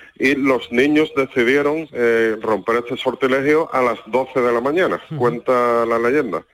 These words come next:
Speaker 2: Ujú.
Speaker 1: Así que, pues, nosotros mantenemos esa hora de las doce como todos los años de inicio de la tradición.
Speaker 2: Ujú.
Speaker 1: A las doce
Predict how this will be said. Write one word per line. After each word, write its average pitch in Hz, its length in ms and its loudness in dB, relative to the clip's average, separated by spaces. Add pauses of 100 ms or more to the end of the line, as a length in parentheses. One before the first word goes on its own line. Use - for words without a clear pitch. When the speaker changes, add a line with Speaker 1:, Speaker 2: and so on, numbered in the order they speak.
(220)
Speaker 2:
Ujú. 127 240 -12
Speaker 1:
Así 104 320 -2
que, - 80 -18
pues, 131 300 0
nosotros 123 480 0
mantenemos 123 680 0
esa 123 120 -2
hora 151 360 0 (120)
de 123 120 0
las 110 180 0
doce 120 360 -2 (160)
como 120 420 0
todos 120 240 2
los 117 160 2
años 127 440 2
de 123 180 2
inicio 117 360 -2
de 104 80 0
la 104 60 -2
tradición. 113 440 0 (100)
Speaker 2:
Ujú. 135 220 -10 (460)
Speaker 1:
A 113 120 -2
las 107 160 0
doce 123 440 0